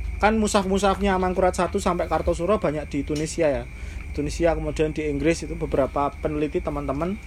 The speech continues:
yang pernah baca mushaf-mushaf dari Jawa itu, di situ itu pertarungan ini,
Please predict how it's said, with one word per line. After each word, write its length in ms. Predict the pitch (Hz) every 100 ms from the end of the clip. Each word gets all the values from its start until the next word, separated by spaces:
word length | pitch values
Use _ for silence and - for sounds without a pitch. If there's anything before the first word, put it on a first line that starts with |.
| - - - -
yang 160 | 143 139
pernah 220 | 156 160
baca 280 | 156 131 147
mushaf-mushaf 600 | 147 147 127 147 156 165
dari 200 | 160 143
Jawa 320 | 147 131 139
itu, 280 | 139 196 269 - - - - - -
di 140 | 175
situ 260 | 165 196 226
itu 200 | 285 339 - -
pertarungan 840 | 214 220 214 226 220 226 226 226
ini, 280 | 247 247